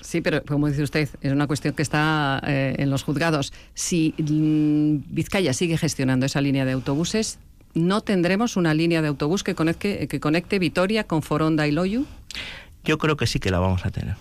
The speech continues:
Speaker 2: Es
Speaker 1: No, no,
Speaker 2: cierto
Speaker 1: no
Speaker 2: que
Speaker 1: me
Speaker 2: hay,
Speaker 1: diga
Speaker 2: hay
Speaker 1: lo que crea usted que vamos a tener. Dígame si, si una cosa no habrá la otra. ¿O es posible que la Diputación
Speaker 2: Hay una,
Speaker 1: Foral de Álava
Speaker 2: hay un
Speaker 1: impulse
Speaker 2: tema,
Speaker 1: una línea
Speaker 2: hay un tema de legalidad.
Speaker 1: de legalidad,
Speaker 2: De
Speaker 1: ¿no?
Speaker 2: legalidad. Evidentemente, nosotros no vamos a plantear una ilegalidad.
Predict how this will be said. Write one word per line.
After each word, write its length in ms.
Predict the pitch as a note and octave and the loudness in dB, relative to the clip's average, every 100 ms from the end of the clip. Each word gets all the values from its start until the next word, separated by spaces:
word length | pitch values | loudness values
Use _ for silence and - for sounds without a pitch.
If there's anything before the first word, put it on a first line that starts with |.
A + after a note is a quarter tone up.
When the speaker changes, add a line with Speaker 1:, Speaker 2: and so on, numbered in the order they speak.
| - - | -10 -8
Speaker 2:
Es 120 | - | 0
Speaker 1:
No, 80 | D3 | 2
no, 80 | A3 | 4
Speaker 2:
cierto 40 | G#3 | 4
Speaker 1:
no 20 | |
Speaker 2:
que 60 | D3 | 2
Speaker 1:
me 20 | |
Speaker 2:
hay, 60 | |
Speaker 1:
diga 160 | A#2 - | 2 2
Speaker 2:
hay 60 | A3+ | 2
Speaker 1:
lo 80 | |
que 120 | - G#3+ | 0 0
crea 200 | G#3+ G#3+ | 0 -2
usted 200 | F#3+ G#3 | -2 -2
que 120 | G#3 | 0
vamos 240 | G3 F#3+ | -2 -2
a 80 | F#3+ | -4
tener. 260 | F#3+ G#3+ G3+ | -2 -2 -2
Dígame 440 | F#3 G#3 A#3 - - | -2 0 0 -2 -6
si, 340 | - F3 D#3+ F3 | -4 -2 0 -2
si 400 | E3 - F3 F3 - | -4 -2 0 0 0
una 340 | F#3 G#3+ A#3 | 0 2 2
cosa 460 | A3 A#3+ - B3+ C4 - | 0 -2 0 -2 -2 -2
no 240 | G3+ G#3 | 0 2
habrá 220 | G3+ F#3 F3 | 2 2 0
la 140 | E3 | 0
otra. 280 | A2+ - - - - - | -2 -2 -4 -6 -16 -2
¿O 180 | F#3+ G#3+ | 2 2
es 140 | - | 2
posible 400 | B3+ A#3 A3+ A3 | -2 -2 -2 -2
que 100 | G#3 | -2
la 120 | G3 | 0
Diputación 340 | F#3 F3+ C3+ C3+ | 0 0 2 4
Speaker 2:
Hay 20 | C3+ | 4
una, 80 | C3+ | 4
Speaker 1:
Foral 220 | F#3+ F#3+ | 2 2
de 100 | F#3 | 2
Álava 180 | F#3+ F#3 | 2 2
Speaker 2:
hay 80 | D3 | 2
un 60 | D3+ | 2
Speaker 1:
impulse 140 | G3+ | 2
Speaker 2:
tema, 120 | G3+ G3+ | 2 2
Speaker 1:
una 140 | F#3+ | 2
línea 420 | F#3+ F#3+ F#3 E3+ E3+ - | 0 0 0 0 -4 -2
Speaker 2:
hay 140 | C#3 | 0
un 60 | D3 | 2
tema 180 | D3+ C#3+ | 2 4
de 80 | A2+ | 4
legalidad. 420 | G#2 G2 G2+ F#2+ | 4 2 2 0
Speaker 1:
de 140 | - E3+ | 0 0
legalidad, 400 | D3+ D3+ D3+ C#3+ | 2 0 0 0
Speaker 2:
De 60 | G#2 | 2
Speaker 1:
¿no? 40 | |
Speaker 2:
legalidad. 540 | G#2 G2+ G#2 G2+ A2+ - | 2 2 2 2 0 -2
Evidentemente, 580 | G2+ A2 A#2+ B2 B2+ B2+ | 0 0 2 0 2 0
nosotros 340 | A2 A2 A#2 | 0 0 0
no 100 | A2+ | 2
vamos 220 | A2+ A#2 | 4 2
a 80 | A2+ | 2
plantear 380 | A#2 A2 A#2+ B2 | 2 2 2 0
una 160 | A#2+ A2+ | 0 2
ilegalidad. 640 | G2+ F#2 F#2 F#2+ F#2+ F2 | 2 2 2 2 2 -2